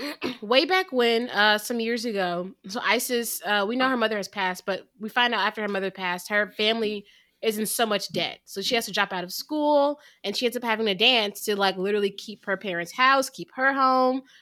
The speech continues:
um, like, support herself, her dad, et cetera. So she meets Seth in the club. She's this bright-eyed, bushy-tailed girl, like, you know, young twenty-something dancing. And he just, he's so charming. He's, um, like, this larger-than-life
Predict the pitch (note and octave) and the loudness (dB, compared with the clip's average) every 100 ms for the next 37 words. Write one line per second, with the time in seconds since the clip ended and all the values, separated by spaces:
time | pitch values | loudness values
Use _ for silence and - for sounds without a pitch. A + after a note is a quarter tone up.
0 | _ - G3 G3 F#3+ F#3 F3 - F3+ _ | _ 2 6 6 4 -2 -4 -10 -12 _
1 | A#3+ A3+ G#3+ F#3+ B3+ A#3+ G3+ G#3+ A3 G#3+ | -2 0 -2 0 2 2 0 2 2 2
2 | G#3 _ _ _ _ _ _ B3 - A#3+ | -2 _ _ _ _ _ _ -6 2 4
3 | F#3+ F#3 G#3 - B3 A#3 D#4+ - - G#3 | 4 2 0 0 0 0 -2 -2 2 2
4 | A3 - A3 A3 A3 A3 - D#4+ D#4+ A#3+ | 0 -6 -8 -4 -4 -4 -4 -8 -8 -8
5 | C#4+ D4+ D4 C#4+ C4+ D4 D4 C#4 C#4 C4+ | -6 -4 -4 -4 -6 -8 -8 -10 -10 -8
6 | C4+ C4+ C4+ C4+ - _ _ _ A#3 A#3+ | -4 -2 -2 -4 -10 _ _ _ 0 0
7 | A3+ B3 B3+ A3+ A3 A#3 B3+ B3+ A#3+ A#3 | 0 -2 -2 0 0 -2 -4 -6 -4 -4
8 | A3 A3+ G#3+ A3 A3+ A3+ B3 A3+ A#3 D4 | -4 -4 -2 -2 -2 -2 -4 -4 -4 -4
9 | C#4+ D4 C4 G#3+ B3+ - B3+ B3+ A3+ A#3 | -4 -4 -6 -4 -4 -2 -2 -4 -4 -2
10 | A#3+ F3 C#3+ A#2+ - - _ A#3+ A#3 A#3 | -2 -2 -4 -12 -18 -20 _ -8 -4 -2
11 | A3+ G#3 - - - - G#3 A3 A3 G#3+ | -2 -4 -8 -10 -20 -4 2 6 4 2
12 | G3+ A3 G#3+ G3+ G#3 A#3 A3 G#3+ G3+ G3+ | 0 -2 0 0 2 2 -2 -2 0 0